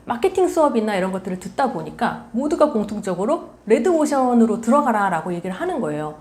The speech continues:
왜 그런가 하니, 요즘은 이제 온라인에서 뭔가 물건을 찾는데, 그러니까 온라인에서 무언가를 찾는다는 건 검색을 한다는 얘기더라고요. 그러니까 키워드가 있는 거예요. 그래서 내 상품이 그 키워드가 존재해야지만,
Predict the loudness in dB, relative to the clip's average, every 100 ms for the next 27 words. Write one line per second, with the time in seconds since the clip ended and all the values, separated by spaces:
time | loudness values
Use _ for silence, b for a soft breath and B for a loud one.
0 | B B 4 4 2 4 4 4 2 2
1 | 2 2 -2 -8 -4 0 2 4 4 4
2 | 2 4 4 4 2 2 2 0 -2 -2
3 | 0 2 0 0 -2 0 0 -2 -2 -6
4 | -10 -16 -4 -4 -4 -8 -12 -2 2 4
5 | 4 2 2 4 2 2 0 0 2 4
6 | 4 2 0 -2 -4 -10 -10 -2 0 2
7 | 2 4 2 2 -2 0 0 0 0 -2
8 | -2 -4 -4 -4 -6 -8 -14 -12 -10 0
9 | 4 4 2 2 2 4 2 2 0 -4
10 | -4 -6 -6 -12 -10 2 2 2 B B
11 | 4 6 6 2 0 0 0 0 -4 0
12 | 4 4 2 0 2 2 0 -4 0 2
13 | 4 2 4 2 2 2 2 2